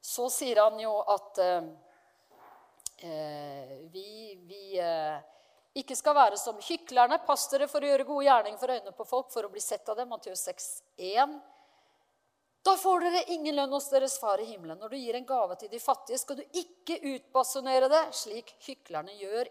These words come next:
i synagogene og på gatene for å bli æret av mennesker. Sannelig sier jeg dere, de har alt fått sin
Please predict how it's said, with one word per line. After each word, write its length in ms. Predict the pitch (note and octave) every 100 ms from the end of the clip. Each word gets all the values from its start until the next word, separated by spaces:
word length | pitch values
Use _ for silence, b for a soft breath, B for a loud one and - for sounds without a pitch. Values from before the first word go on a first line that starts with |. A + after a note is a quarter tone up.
| -
i 180 | G#3 G#3+
synagogene 600 | - A3+ A#3 A3+ E3+ F3
og 40 |
på 120 | A3 G#3
gatene 340 | A3 - F3+
for 140 | G#3 G3
å 60 |
bli 100 | A3+
æret 300 | B3 G3+ - A#3
av 80 |
mennesker. 380 | B3+ G3 - C4 _ b b b b b
Sannelig 800 | - - D#4+ D4 A3 G3 A3+ D4
sier 540 | - D4+ B3 E3+ F#3
jeg 240 | - F#3+ F#3+
dere, 240 | E3+ D3
de 140 | F3 A#3
har 100 | G#3+
alt 160 | G#3
fått 300 | - G#3 - -
sin 380 | - B3 B3